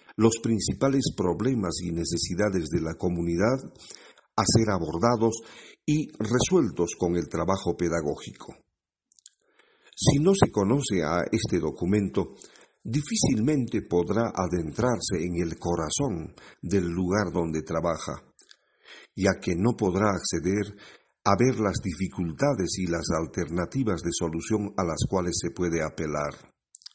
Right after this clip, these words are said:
¿Será correcto, por ejemplo, que el maestro de aula que comienza a laborar por primera vez en el aula, luego de haber sido contratado o nombrado en el sector educación,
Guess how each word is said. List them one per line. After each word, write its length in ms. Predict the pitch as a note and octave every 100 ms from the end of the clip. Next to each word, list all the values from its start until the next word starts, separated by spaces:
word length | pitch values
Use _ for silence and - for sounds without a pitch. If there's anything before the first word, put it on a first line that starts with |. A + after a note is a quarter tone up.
| _ _ _ _ _ _ _ _ _ _ _ _
¿Será 440 | - F#3 G#3+ A#3
correcto, 540 | - A#2+ D#3 - - -
por 160 | F#2+
ejemplo, 540 | F2 - B2 G2 A2+ -
que 160 | F#2+
el 140 | F2 E2+
maestro 520 | E2+ F2+ G#2 - G2
de 180 | F2+ F2
aula 360 | F#2 A2 F#2
que 180 | F2+ F#2
comienza 720 | - F2 F2 A2+ G#2+ F#2 F2+
a 60 | E2+
laborar 500 | D#2+ D2 E2+ G2+ F2+
por 240 | G2+ E2+ -
primera 420 | G2 G2 A#2 A2
vez 400 | B2 - - - _ _ _
en 200 | - F2+
el 100 | E2+
aula, 340 | F#2+ F2+ E2+ D2+ - _ - - - - - -
luego 380 | G#2 C3+ A#2
de 120 | F#2+ E2+
haber 200 | G2 -
sido 360 | C3+ G2+ G2+
contratado 880 | - E2+ D#2 - E2 - A2+ G#2+ E2
o 220 | D2 E2
nombrado 600 | D#2+ D#2+ E2+ G#2 F2 D2+
en 100 | C2+
el 80 | C2
sector 440 | - D2+ - G2+
educación, 720 | F2+ E2 - D2+ - F#2+ E2+